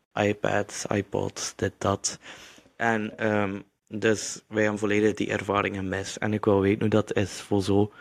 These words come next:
met je vrienden op een speciale manier zo af te spreken, voor dan naar buiten te gaan of gewoon samen zijn. En iets anders doen dan gewoon op je telefoon zitten. Dus dat zou ik wel graag doen.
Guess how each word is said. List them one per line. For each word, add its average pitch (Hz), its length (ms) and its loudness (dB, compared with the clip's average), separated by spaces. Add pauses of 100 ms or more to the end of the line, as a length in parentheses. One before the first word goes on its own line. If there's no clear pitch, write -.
(460)
met 107 160 2
je 101 80 6
vrienden 101 440 -2
op - 160 -4
een 92 60 0
speciale 98 540 -2
manier 95 260 -2
zo - 120 -6
af - 200 -4
te - 140 -12
spreken, - 420 0
voor 98 220 -2
dan 95 300 2
naar 98 160 2
buiten 95 320 0
te - 140 -4
gaan 95 360 -4
of 98 120 -14
gewoon 98 320 -8
samen 98 600 -4
zijn. 101 380 -4 (500)
En 110 300 0
iets 104 160 -6
anders 101 280 -6
doen 104 140 0
dan 101 120 2
gewoon 98 200 2
op 98 120 2
je - 60 -10
telefoon 98 580 -4
zitten. 104 360 -2
Dus - 360 -6
dat 92 140 0
zou - 100 -2
ik - 80 -2
wel 92 140 0
graag 98 260 -2
doen. 98 260 -6